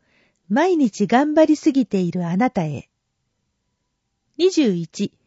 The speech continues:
ティアラ高等ジュニアオーケストラ入団説明会、一月三十一日土曜。プロの指導で合奏アンサンブルを楽しも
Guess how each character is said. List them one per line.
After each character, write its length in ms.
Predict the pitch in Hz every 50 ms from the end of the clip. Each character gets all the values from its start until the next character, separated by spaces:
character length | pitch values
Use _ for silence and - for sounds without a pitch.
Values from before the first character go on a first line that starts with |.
| _ _ _ _ _ _ _
テ 100 | - 370
ィ 60 | 403
ア 60 | 339
ラ 160 | 285 247 214 -
高 240 | - 247 254 254
等 320 | 247 - 247 240 240 233 220
ジ 160 | 190 - 233
ュ 40 | 240
ニ 220 | 277 330 330 320
ア 140 | 311 302 302
オ 100 | 302 294
ー 40 | 269
ケ 160 | - 269 254
ス 80 | - _
ト 140 | - 165
ラ 180 | 143 147 - - _ _ _ _ _ _ _ _
入 200 | - 269 330 349
団 220 | 339 330 330 339 311
説 300 | - 302 277 - 294 294
明 220 | 294 285 254 214
会、 280 | - - 160 156 143 - _ _ _ _ _ _ _
一 220 | - 226 - 339 339
月 200 | 349 330 - -
三 300 | - - 330 330 302 269
十 180 | 214 196 190 180
一 280 | 175 160 - - 240
日 380 | 233 233 202 - - 214 196 - -
土 120 | 190 196
曜。 340 | 214 247 240 190 147 - - _ _ _ _ _ _ _ _ _ _ _ _ _ _
プ 120 | _ - 381
ロ 140 | 381 359 320
の 100 | 247 220 208
指 200 | - - 196 226
導 180 | 233 240 233
で 260 | - 220 214 180 - - _ _
合 160 | - 220 220
奏 500 | - - - - 294 285 277 277 - - _
ア 100 | 269 302
ン 80 | 320
サ 220 | - - 349 339 339
ン 100 | 302 262
ブ 100 | 240 214
ル 180 | 185 175 165
を 80 | 160 175 -
楽 200 | 202 202 220 240
し 160 | - - 220
も 340 | 196 196 175 147 123 -